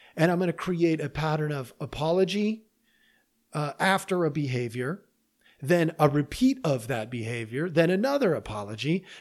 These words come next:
then a repeat, apology, repeat, apology, re-, and so on it goes. I didn't actually make a change. I didn't actually address the guilt.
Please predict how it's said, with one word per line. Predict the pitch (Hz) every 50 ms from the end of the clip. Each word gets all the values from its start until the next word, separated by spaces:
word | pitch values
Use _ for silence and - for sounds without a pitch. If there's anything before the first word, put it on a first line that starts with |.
| _
then | 175 175 170
a | 165 151
repeat, | 131 147 143 120 - 123 131 131 147 156 - - - _ _ _ _
apology, | 160 143 - 123 107 92 101 107 104 117 113 110 _
repeat, | - 143 143 117 - 127 143 139 147 - _ _ _ -
apology, | 156 139 117 117 117 104 101 104 101 117 113
re-, | 110 113 139 - -
and | - 165 147 143
so | - - - - - 185 170 165
on | 165 156 156 143
it | 131 127 135
goes. | 220 269 220 117 95 - - - _ _ _ _ _ - - _ _ _ _ _
I | - 190
didn't | 233 233 190 165 151
actually | 175 165 156 - - - 151 139
make | 131 131 135 143 143 127 - -
a | 127
change. | _ _ - - - - 175 202 208 208 208 190 165 147 135 131 127 127 - - - _ _ _ _ _ _ _ _ _ _ _ _ _ _ _ _ _ _ _ _ _ _ _ _ _ _ _ _
I | 143 156 156
didn't | 131 143 139 135 135 123 - - _
actually | 151 160 165 156 - - - - 151 135 131 131 123 -
address | 135 123 113 - 123 120 117 110 - - - - - _
the | 190 139 113 117 117
guilt. | 107 113 131 139 127 101 82 - - -